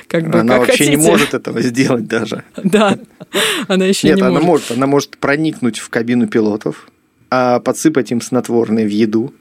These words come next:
Speaker 2: или в напитки.
Speaker 1: Да, потому что они выиграли лотерею
Speaker 2: Да,
Speaker 1: и не
Speaker 2: и тогда
Speaker 1: сказали ей.
Speaker 2: подрулить, собственно, немножко.
Speaker 1: <laughs> Так, от, э, того, что раздражает стюардессу, можем еще чуть-чуть совсем поговорить о том,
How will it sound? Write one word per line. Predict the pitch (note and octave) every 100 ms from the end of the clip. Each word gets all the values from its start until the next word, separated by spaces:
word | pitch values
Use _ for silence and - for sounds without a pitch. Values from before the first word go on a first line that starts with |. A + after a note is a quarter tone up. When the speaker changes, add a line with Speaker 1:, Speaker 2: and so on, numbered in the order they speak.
| _
Speaker 2:
или | G#2+ G#2+
в | G#2+
напитки. | G#2+ G#2 A2 - - -
Speaker 1:
Да, | F3 F3 E3+
потому | E3+ F#3 F3+
что | F#3+
они | F#3
выиграли | F3+ E3+ E3 D#3+ D#3+
лотерею | D#3+ E3 E3 D#3 C3+
Speaker 2:
Да, | A#2+
Speaker 1:
и |
не | B2
Speaker 2:
и |
тогда | B2+ B2
Speaker 1:
сказали | C#3+ D3
ей. |
Speaker 2:
подрулить, | C#3 B2 A#2 G#2+ G#2+ -
собственно, | - G#2+ - G#2+ G#2
немножко. | G#2+ G#2+ G2+ - F#3+ - - -
Speaker 1:
<laughs> | F3+ - - - _ - - _ - F#4 - - - F#3+ -
Так, | G#3 E3+ - _ _ -
от, | E3+ F3 -
э, | F#3 F3+ F#3+ -
того, | F3+ F#3+
что | -
раздражает | E3+ E3+ F3+ F3+ F3
стюардессу, | - F3 F3 B3+ - E3
можем | D#3 F3+ E3+
еще | E3 F#3 F3 - - -
чуть-чуть | - G3 G#3 F3+
совсем | D3+ - D3+
поговорить | D3+ D#3 D#3+ G3 -
о |
том, | E3 F#3 G#3